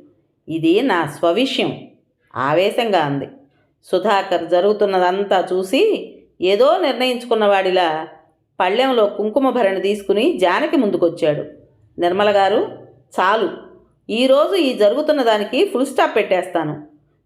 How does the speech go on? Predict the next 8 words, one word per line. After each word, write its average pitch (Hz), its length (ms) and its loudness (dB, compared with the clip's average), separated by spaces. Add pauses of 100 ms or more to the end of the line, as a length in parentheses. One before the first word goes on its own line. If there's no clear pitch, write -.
జానకిని 180 580 0
పెళ్ళాడి 202 480 2
అందరి 277 480 0
నోళ్ళు 240 260 2
మూయిస్తాను," 175 720 -2 (300)
ఆవేశంగా 180 640 0
అన్నాడు. 143 380 -2 (720)
"నాయనా, 190 600 0